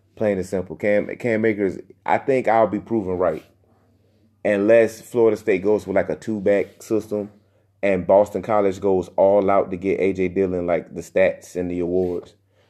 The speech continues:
But Cam Akers is the best running back in the conference. I mean, you,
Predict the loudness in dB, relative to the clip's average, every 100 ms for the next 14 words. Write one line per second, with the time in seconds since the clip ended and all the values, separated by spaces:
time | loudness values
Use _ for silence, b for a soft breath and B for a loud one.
0 | _ 0 0 -2 _ _ _ _ _ _
1 | _ _ 0 2 4 2 -2 -8 -10 -2
2 | -2 0 -4 -2 -2 -2 -6 -6 -4 -4
3 | -6 -4 -4 -2 -6 -8 -12 _ _ _
4 | _ _ _ _ -4 -4